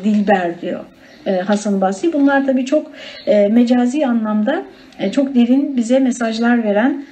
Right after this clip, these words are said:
alıntılar. Hazreti Ali, e, radıyallahu anh namaz vakti girdiğinde ürperir, renkten renge girerdi. Kendisine "Ne oldu ya Emir al Müminin?" diye sorduklarında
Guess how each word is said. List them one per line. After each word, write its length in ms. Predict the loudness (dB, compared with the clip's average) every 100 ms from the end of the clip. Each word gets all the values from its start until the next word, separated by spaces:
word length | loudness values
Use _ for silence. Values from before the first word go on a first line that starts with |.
| -2
alıntılar. 580 | 0 0 -2 -2 -2 -2 -4 -14 -14 -14 0
Hazreti 500 | 4 4 4 0 -2
Ali, 340 | 0 0 -2 -6 -20 _ -2
e, 100 | 2 2 0 0 2
radıyallahu 640 | 4 4 2 0 0 0
anh 160 | -2 -4 0
namaz 380 | 4 4 2 0
vakti 320 | -2 0 0
girdiğinde 560 | 2 2 2 2 2 0
ürperir, 680 | 0 0 -2 -4 -8 -14 -20 _ -2
renkten 560 | 4 4 4 0 0 4
renge 300 | 4 4 0
girerdi. 500 | 0 0 0 -2 -4
Kendisine 600 | 0 0 -2 -4 2 4
"Ne 80 | 4
oldu 300 | 2 2 2
ya 240 | 2 2
Emir 280 | 2 2 2
al 120 | 0
Müminin?" 540 | -4 -4 4 4 4
diye 160 | 0 -6
sorduklarında 840 | -2 0 0 0 0 2 2 0